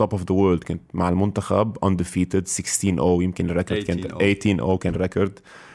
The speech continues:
Speaker 1: آه، كنت كمان وقتها مع الشانفيل، مفروض كانوا الشانفيل يعملوا فريق ينافس ويمكن يربح البطولة.
Speaker 2: صح.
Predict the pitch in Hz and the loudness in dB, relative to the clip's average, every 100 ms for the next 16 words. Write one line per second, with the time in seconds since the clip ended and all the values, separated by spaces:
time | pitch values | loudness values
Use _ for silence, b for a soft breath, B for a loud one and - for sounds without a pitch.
0 | B B 98 95 92 110 104 107 107 117 | B B 2 4 4 0 0 2 2 4
1 | 107 95 98 95 101 90 90 - 107 101 | 4 6 4 4 2 2 2 2 2 2
2 | 87 98 107 127 101 - 113 110 98 - | 4 4 4 2 2 2 0 2 0 0
3 | 95 98 98 98 101 90 95 98 95 95 | 0 2 2 4 2 2 0 0 0 0
4 | 107 104 - 98 95 92 95 87 90 87 | 0 -2 -2 -2 0 0 0 0 0 0
5 | 90 90 85 95 | 2 2 2 2